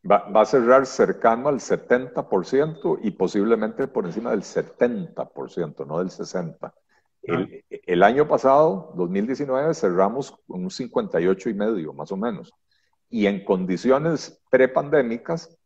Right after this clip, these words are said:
Speaker 1: se esperaba que este año cerrábamos como en un sesenta y dos o sesenta y tres por ciento. Ahora ya vamos para setenta y puede ser que lo superemos. Eh, una pequeña precisión, Eduardo. Eh,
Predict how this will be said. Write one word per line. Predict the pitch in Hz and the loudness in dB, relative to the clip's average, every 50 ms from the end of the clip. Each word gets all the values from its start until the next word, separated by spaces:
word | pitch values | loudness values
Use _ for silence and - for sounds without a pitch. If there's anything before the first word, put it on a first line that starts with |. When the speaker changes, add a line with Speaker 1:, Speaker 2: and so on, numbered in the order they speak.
| _ _ _ | _ _ _
Speaker 1:
se | - - 95 | -4 -4 -4
esperaba | - - - 90 87 87 104 113 - | -2 0 0 2 6 6 6 6 4
que | - | 0
este | 113 - - 123 | -4 0 2 2
año | 113 110 120 127 | 2 2 0 -2
cerrábamos | 120 120 92 82 87 90 98 104 113 113 - | 0 0 2 2 4 2 2 2 0 -4 -6
como | - 101 87 82 | -6 -6 -6 -6
en | 80 82 | -6 -8
un | 92 92 | -8 -4
sesenta | 117 113 - 120 104 90 - 76 | -6 -6 -4 -6 -8 -6 -6 -6
y | 78 78 | -6 -2
dos | 78 98 113 127 - - | 0 0 0 0 -2 -10
o | - 95 82 | -8 -8 -8
sesenta | - 78 - - 82 71 - - | -8 -10 -14 -14 -14 -12 -10 -12
y | 73 | -12
tres | - - - 87 85 - | -8 -6 -6 -6 -6 -6
por | - - 82 | -10 -12 -10
ciento. | - - 104 98 90 - _ _ _ _ _ _ _ _ - | -6 -4 -4 -4 -6 -10 _ _ _ _ _ _ _ _ -2
Ahora | 87 80 85 95 | 2 2 4 4
ya | 101 107 107 | 6 6 6
vamos | 107 110 110 110 107 | 4 4 4 0 -4
para | - - 110 - 78 | -4 -4 -2 -2 -2
setenta | - - - - 104 107 117 113 - | -6 -6 -4 -2 -2 -2 -2 -2 -6
y | 107 | -6
puede | - - 92 - | -2 0 0 0
ser | 110 - 98 95 | 0 -2 -4 -6
que | - | -6
lo | 113 110 - | -8 -10 -10
superemos. | - - - - 76 98 101 85 - - - _ _ _ _ _ _ _ _ _ - | -12 -12 -10 -4 0 0 0 0 -2 -12 -20 _ _ _ _ _ _ _ _ _ -4
Eh, | - - - - - - | -2 -2 -2 -2 -4 -10
una | - - 147 143 160 156 | -4 -2 0 2 2 2
pequeña | - - - 143 147 147 143 - | 2 2 0 0 0 -2 -4 -4
precisión, | - 135 120 - 117 104 - 147 131 101 | -2 -4 -2 -4 -4 0 2 2 2 2
Eduardo. | 76 73 90 113 123 120 90 82 76 - - _ _ _ - 143 139 | 0 0 4 4 4 4 2 -2 -4 -6 -6 _ _ _ -18 -12 -4
Eh, | 123 101 92 87 90 - - | 2 4 4 4 4 0 -4